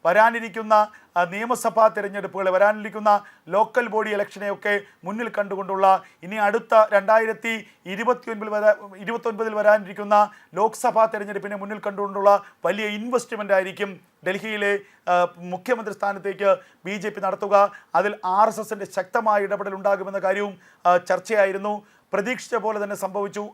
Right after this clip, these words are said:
ആർ എസ് എസ് നിർദ്ദേശിച്ച, ആർ എസ് എസ് മുന്നോട്ട് വച്ച രേഖാ ഗുപ്തയെ, ആ, ബി ജെ പി, ആ, പ്ര-, ബി ജെ പി മുഖ്യമന്ത്രിയായി അംഗീകരിച്ചു. ദില്ലിയിലെ, ദില്ലിയുടെ നാലാമത്തെ വനിതാ മുഖ്യമന്ത്രിയാണ് ഷാലിമാർ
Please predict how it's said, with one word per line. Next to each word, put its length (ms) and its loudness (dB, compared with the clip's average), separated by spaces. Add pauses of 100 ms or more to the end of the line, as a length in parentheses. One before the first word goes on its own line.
ആർ 280 4
എസ് 160 -4
എസ് 220 -10
നിർദ്ദേശിച്ച, 500 -4 (460)
ആർ 240 6
എസ് 120 -4
എസ് 140 -8
മുന്നോട്ട് 460 -8
വച്ച 180 0 (440)
രേഖാ 400 2
ഗുപ്തയെ, 420 -2 (360)
ആ, 60 6
ബി 200 -2 (120)
ജെ 100 -2
പി, 220 -8 (240)
ആ, 60 4 (200)
പ്ര-, 220 0 (160)
ബി 140 -6
ജെ 60 -2
പി 180 -6 (360)
മുഖ്യമന്ത്രിയായി 640 0 (160)
അംഗീകരിച്ചു. 560 -4 (300)
ദില്ലിയിലെ, 460 0 (140)
ദില്ലിയുടെ 420 2 (100)
നാലാമത്തെ 560 6
വനിതാ 240 4
മുഖ്യമന്ത്രിയാണ് 840 4 (240)
ഷാലിമാർ 520 6